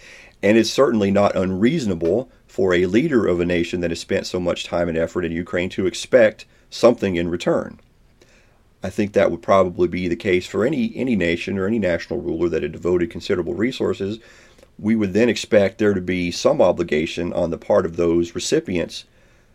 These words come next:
towards, towards the givers. Uh, so that, that, I think that's not an unreasonable claim by itself.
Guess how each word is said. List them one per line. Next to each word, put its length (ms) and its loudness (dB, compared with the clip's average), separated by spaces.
towards, 800 0
towards 320 2
the 80 -2
givers. 540 0
Uh, 300 -2
so 220 0
that, 240 4
that, 140 4
I 140 0
think 200 -2
that's 220 2
not 180 2
an 80 -2
unreasonable 800 -2
claim 380 -2
by 200 2
itself. 500 -2